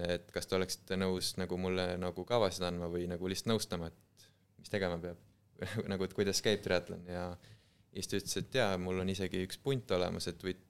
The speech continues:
äh, nagu proovida trenni tulla ja proovisin ja siis, kui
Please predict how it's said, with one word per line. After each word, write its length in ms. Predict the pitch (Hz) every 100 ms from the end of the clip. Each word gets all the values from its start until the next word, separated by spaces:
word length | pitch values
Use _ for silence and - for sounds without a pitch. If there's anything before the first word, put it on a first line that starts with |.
| -
äh, 640 | 90 90 92 92 90 90 85 - _ -
nagu 140 | 92 92
proovida 320 | 104 95 98
trenni 300 | 113 117 90
tulla 320 | 87 90 87
ja 200 | 87 87 87 90 - _ _ _ _ _ -
proovisin 560 | 123 110 95 95 90
ja 160 | 90 87 87 87 87
siis, 300 | 90 85 - -
kui 540 | 92 90 90 90 90